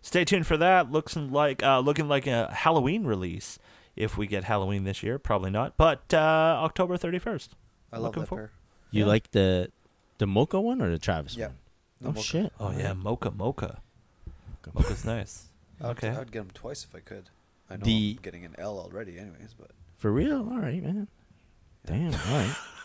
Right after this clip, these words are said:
Speaker 3: I'll put, I'll put in my bid for you then,
Speaker 2: All
Speaker 3: in
Speaker 2: right.
Speaker 3: your size.
Speaker 2: No, I like that. I like the style. I, I could see my fits going and everything with it.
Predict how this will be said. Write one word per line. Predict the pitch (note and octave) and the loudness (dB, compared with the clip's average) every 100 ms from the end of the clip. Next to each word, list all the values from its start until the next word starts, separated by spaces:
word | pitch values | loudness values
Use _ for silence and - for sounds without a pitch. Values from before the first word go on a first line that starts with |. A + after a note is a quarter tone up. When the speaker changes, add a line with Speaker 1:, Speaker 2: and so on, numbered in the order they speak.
| - - - | 2 2 2
Speaker 3:
I'll | - A#2+ | 0 6
put, | C#3 | 8
I'll | C#3+ D3+ | 8 10
put | G#3 | 10
in | G3 F3 | 8 4
my | D3 | 4
bid | C#3 D#3+ | 6 2
for | - | 2
you | C3 D#2 D2 - | -2 -2 -6 -8
then, | D#2 D2+ _ _ | -10 -10 _ _
Speaker 2:
All | - | -6
Speaker 3:
in | A2 | -4
Speaker 2:
right. | G#2+ | -2
Speaker 3:
your | A2+ | -4
size. | - F#2+ - - - - B2+ | -6 -10 -14 -20 -20 -20 -10
Speaker 2:
No, | |
I | D#3+ | -6
like | D3 G#3 | -4 -4
that. | C3+ A2+ | -4 -4
I | |
like | A2+ E3 | -6 -8
the | - | -10
style. | - D#3+ F3+ A2 | -8 -6 -6 -8
I, | G#2 A2 G#2+ | -10 -8 -8
I | G#2+ | -12
could | - | -14
see | - C3+ | -10 -10
my | C#3 A#2 | -10 -14
fits | - C#3+ - | -10 -10 -10
going | - A#2+ A#2 | -10 -10 -8
and | A2 | -10
everything | B2 C#3 G2 | -12 -14 -16
with | F#2 | -18
it. | - | -20